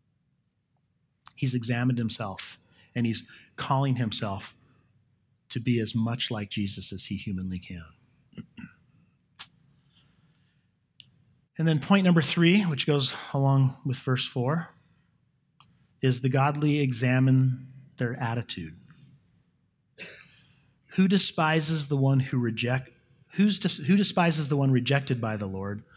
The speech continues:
but honors those who fear the Lord? Who keeps his word, whatever the cost?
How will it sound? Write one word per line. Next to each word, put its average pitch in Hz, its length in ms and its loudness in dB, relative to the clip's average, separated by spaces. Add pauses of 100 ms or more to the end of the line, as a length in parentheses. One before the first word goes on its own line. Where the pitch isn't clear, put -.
(360)
but 151 100 -6
honors 147 420 2
those 131 260 2
who 127 120 0
fear 131 300 2
the 117 80 -2
Lord? 95 320 -6 (880)
Who 185 140 4
keeps 185 340 0
his 143 160 -2
word, 131 300 2
whatever 120 340 -2
the 123 100 -6
cost? - 600 -14